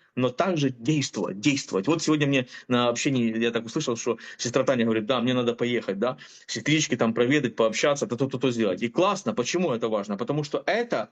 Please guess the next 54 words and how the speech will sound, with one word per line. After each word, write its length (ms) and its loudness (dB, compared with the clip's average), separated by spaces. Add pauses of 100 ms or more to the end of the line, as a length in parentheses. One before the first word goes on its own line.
включает 420 0
в 40 -8
себя 180 0
действие, 600 -4
да, 120 -2
практическое 480 -2
действие. 340 -2
Что 160 2
это 160 0
говорит? 260 -2
Она 180 0
уже 160 -2
делала 360 0
раз, 200 -4
приезжала, 460 -2
да, 160 -2 (260)
она 180 2
говорит, 240 2
то, 80 0
то, 100 -2
то 100 2
делала. 400 2 (320)
Теперь 200 4
она 120 4
ещё 240 2
едет, 260 2
да. 180 2 (320)
А 100 2
что 160 4
это 120 2
значит? 320 0 (560)
А 100 2
что 120 2
там 160 4
будет? 220 4
Там 160 0
будет 240 2
что? 340 0
Какая-то 360 0
доб-, 260 -2
добродетель, 640 -2
то 80 -2
есть 100 -2
она 120 -2
что-то 220 -2
привезёт, 580 0
она 220 0
пообщается 680 -2
с 100 -8
ней. 100 -2
Вот 140 0
это 140 0
практическое 600 -4
воплощение. 720 -2